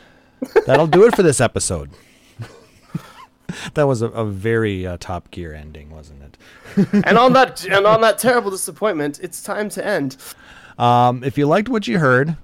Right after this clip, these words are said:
Speaker 1: you know, what parts of it you did hear, I guess, uh, please make sure to like, subscribe, or follow us out on Apple Podcasts, Google Podcasts, uh, Spotify, or whatever your preferred podcatcher is. And if possible, leave us a rating or review.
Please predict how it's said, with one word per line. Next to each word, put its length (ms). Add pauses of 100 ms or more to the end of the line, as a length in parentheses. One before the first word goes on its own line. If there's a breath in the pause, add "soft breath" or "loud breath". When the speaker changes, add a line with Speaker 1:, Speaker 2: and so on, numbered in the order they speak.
Speaker 1:
you 140
know, 300
what 300 (340)
parts 280
of 80
it 60
you 120
did 200
hear, 260
I 80
guess, 460
uh, 240
please 260
make 160
sure 160
to 80
like, 240
subscribe, 300
or 60
follow 340
us 200
out 120
on 140
Apple 180
Podcasts, 600
Google 260
Podcasts, 1000
uh, 240
Spotify, 800 (300 loud breath)
or 240
whatever 360
your 200
preferred 340
podcatcher 600
is. 280
And 160
if 160
possible, 400
leave 180
us 120
a 40
rating 240
or 100
review. 380